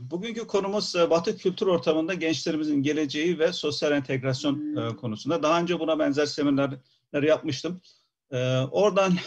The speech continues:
edinmiş olduğum bilgiler, biraz da kendi gözlemlerimle kalitesini arttırmaya çalışıyorum. Sunumumuz, e,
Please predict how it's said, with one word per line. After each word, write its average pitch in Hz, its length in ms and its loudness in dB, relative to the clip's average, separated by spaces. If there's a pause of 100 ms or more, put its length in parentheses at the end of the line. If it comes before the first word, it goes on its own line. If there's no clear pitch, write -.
(180)
edinmiş 170 380 2
olduğum 147 300 2
bilgiler, 135 500 0 (100)
biraz 165 260 0
da 165 80 0
kendi 156 300 -2
gözlemlerimle 139 760 0
kalitesini 147 500 -4
arttırmaya 123 380 -2
çalışıyorum. 110 580 -8 (680)
Sunumumuz, 196 540 -2
e, 185 380 6